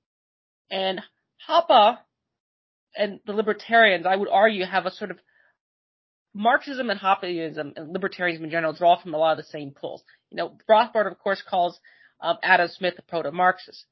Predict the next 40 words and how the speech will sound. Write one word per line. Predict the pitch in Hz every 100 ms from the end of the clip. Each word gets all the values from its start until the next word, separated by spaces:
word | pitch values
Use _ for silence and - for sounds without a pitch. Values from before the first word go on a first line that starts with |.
| -
Now, | 226
I | 269 392
think | 403
this | 294 277
is, | 226
in | 202
a |
sense, | 190 220 208
a | 196
compliment | - 208 202 180 170
to | 156
both. | 175 - _ _ _ _ _ _ _ _ _
So, | 208 202 208
so | - 220
that's | 220 294
why | 311 262
I | 220
included | 202 226 190
those | 185 180 - _
three | 214 220 196 180 _ -
intellectuals | 170 170 180 - 117 101
here. | - - - _ -
The | 202
third | - 392 285
one, | 254
of | 214
course, | - 208 196 -
the | - _ -
two | 254
intellectuals. | 175 170 117 - 180
The | -
third | 330
one, | 349
of | 214
course, | - 196
is | -
Crazy | - 180 165 -
Horse. | - - - _ _ _ _ _
Crazy | - 294 262
Horse | 233 226 220 -